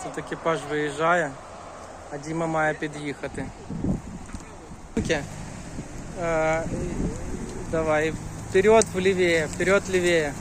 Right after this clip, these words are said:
Руль лево, вперед. Вперед, вперед, вперед, вперед, вперед. Достаточно. Такой бортовой номер.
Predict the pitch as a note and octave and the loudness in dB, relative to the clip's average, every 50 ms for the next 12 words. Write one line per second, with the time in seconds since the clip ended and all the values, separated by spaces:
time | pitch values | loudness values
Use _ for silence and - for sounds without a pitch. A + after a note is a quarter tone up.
0 | - D#3+ E3+ F#3 F#3 F3+ F3+ F3 F3 F3 F#3 F#3+ F#3 - - - - F#3 F3+ F3+ | 0 2 2 4 4 4 6 6 6 6 4 4 2 -2 -6 -2 2 4 6 8
1 | F#3 F#3 F#3+ - - - - - - - - - - - - - - - - - | 8 8 8 6 0 -10 -12 -10 -10 -10 -10 -10 -10 -10 -8 -8 -8 -6 -4 0
2 | - F3+ F3 F#3 F#3 - - - F3+ F3+ F3+ F3 - - F3 F3 F3+ F3 - - | 2 6 6 6 6 6 4 4 6 6 6 4 2 2 4 4 4 2 2 0
3 | E3+ F3 F3+ F3 - F3+ E3+ F3 D#3+ E3 G#3 G3 - - D#3+ D#3+ D3 - D3 C#3 | 2 2 2 2 2 0 0 2 4 4 4 6 6 4 4 2 0 -4 -6 -8
4 | - - - - - - - - - - - - - - - - - - - - | -10 -10 -10 -10 -8 -8 -8 -8 -8 -8 -8 -8 -10 -10 -10 -12 -12 -12 -12 -10
5 | - - - - - - - - - - - - - - - - - - - - | -10 -10 -8 -8 -10 -10 -10 -12 -12 -12 -14 -14 -14 -14 -14 -14 -14 -14 -14 -14
6 | - - - - - - - - - - - - - - - - - - - - | -14 -14 -14 -14 -14 -14 -14 -14 -14 -14 -14 -14 -14 -16 -16 -16 -16 -16 -16 -14
7 | - - - - - - - E3 E3 - - F3+ E3+ D#3+ E3+ E3+ E3 - F3+ F3 | -14 -14 -12 -12 -12 -10 -8 -8 -6 -2 0 0 0 0 0 -2 -2 0 -2 0
8 | E3+ F3 F3 E3+ F3 F#3+ G#3 A3+ A3 G#3 F3+ E3 | 2 2 2 2 2 2 4 4 4 2 0 -2